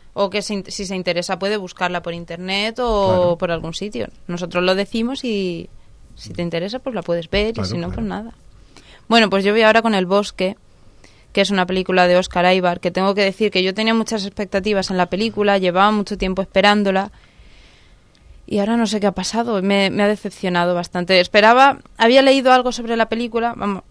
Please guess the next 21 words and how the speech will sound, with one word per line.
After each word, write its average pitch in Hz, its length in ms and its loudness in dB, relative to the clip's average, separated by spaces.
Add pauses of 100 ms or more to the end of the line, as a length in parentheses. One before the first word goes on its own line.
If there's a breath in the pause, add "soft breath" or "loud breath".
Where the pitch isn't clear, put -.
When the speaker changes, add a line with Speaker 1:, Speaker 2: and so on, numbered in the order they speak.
(100)
Speaker 1:
voy 208 140 2
a - 20 2
explicar 190 300 2
un 180 80 -2
poquito 175 260 -4
de 175 140 0
qué 180 100 -10
fu-, - 120 -20 (100)
de 180 160 -4
qué 170 140 -2
va. 156 220 -10
Es 202 200 -8
una 208 280 2
familia 240 380 -2
que 208 140 -6
vive 185 500 -2
en 175 100 -4
Aragón, 185 460 -2 (920)
en 202 180 -2
una 185 160 -2
masía, 214 480 -2